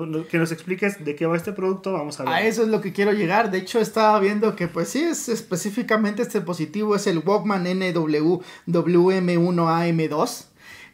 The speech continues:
Speaker 2: <laughs> Así como se dice. Eh, eh, obviamente van a decir, "¿Dónde voy a encontrar el N W W M uno A dos?".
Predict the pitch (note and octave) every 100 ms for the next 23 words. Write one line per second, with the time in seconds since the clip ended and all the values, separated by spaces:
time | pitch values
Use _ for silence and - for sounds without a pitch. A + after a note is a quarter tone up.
0 | _ - - - A#3 A3+ G3+ E3+ G3 E3
1 | E3 F3 A3+ - - - - - - F3
2 | F#3+ F#3+ G3+ G3 A3 A#3+ A#3 A#3+ A3 A3
3 | A#3 G#3+ F#3+ A3+ A#3 B3 A3 A#3+ G3+ F3+
4 | E3+ A3+ A3 E3+ - - - _ _ _
5 | A#3 B3+ B3+ B3+ B3+ E3+ D3+ F3+ B3 B3
6 | E3+ D#3+ G#3+ G#3 G#3+ G3+ G3 A3 G#3+ G3+
7 | G3 G3 G#3+ D#4 - -